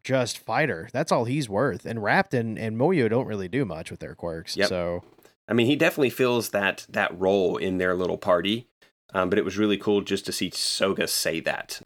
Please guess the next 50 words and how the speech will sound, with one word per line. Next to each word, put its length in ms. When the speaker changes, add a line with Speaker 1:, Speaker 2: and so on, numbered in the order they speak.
Speaker 2:
to 140
say 240
Speaker 1:
Yeah, 180
Speaker 2:
that, 140
Speaker 1:
yeah. 240
Speaker 2:
you 40
know, 140
this, 280
this 220
guy 280
who 220
he 200
made 240
fun 260
of 360
very 380
early 260
on 240
and 160
very 240
frequently 640
early 280
on 360
is 180
now 460
perceived 480
as 140
their 180
muscle. 600
Uh, 260
and 160
then 80
the 100
other 200
thing 220
that 100
I 80
thought 180
was, 160
I, 180
I 60
had 140
to 60
think 300
about 220
this 200
a 60
little 160
bit. 280
So 420